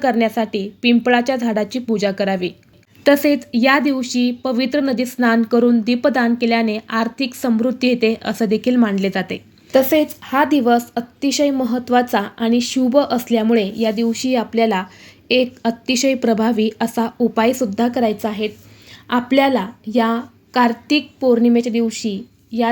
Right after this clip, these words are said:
झाडाला स्पर्श करायचा आहे. या झाडाला स्पर्श केल्याने कोणताही शत्रुत्रास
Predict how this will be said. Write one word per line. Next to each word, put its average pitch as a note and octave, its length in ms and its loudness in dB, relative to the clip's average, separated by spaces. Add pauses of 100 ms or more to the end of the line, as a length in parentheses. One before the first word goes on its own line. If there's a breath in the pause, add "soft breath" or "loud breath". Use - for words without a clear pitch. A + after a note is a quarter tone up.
झाडाला A3+ 440 0
स्पर्श A#3+ 480 -2
करायचा G#3 440 -2
आहे. G3 180 -4 (380 soft breath)
या C#4 180 6
झाडाला C#4 440 2
स्पर्श C4 520 -4 (120)
केल्याने A#3 420 0 (120)
कोणताही A#3 580 0
शत्रुत्रास A#3 800 -2